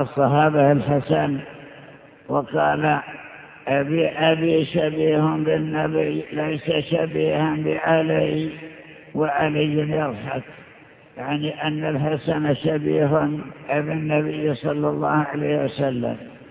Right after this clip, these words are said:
وغيره من كان شبيها به، وذلك أنه إذا وجد من يشبهه بهذه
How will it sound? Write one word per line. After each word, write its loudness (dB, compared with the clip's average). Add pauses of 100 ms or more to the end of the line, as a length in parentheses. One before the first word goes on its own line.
(480)
وغيره 2
من 0
كان 0
شبيها 0
به، -2 (500)
وذلك 2
أنه 2
إذا 0 (840)
وجد -2
من 0
يشبهه 0
بهذه 0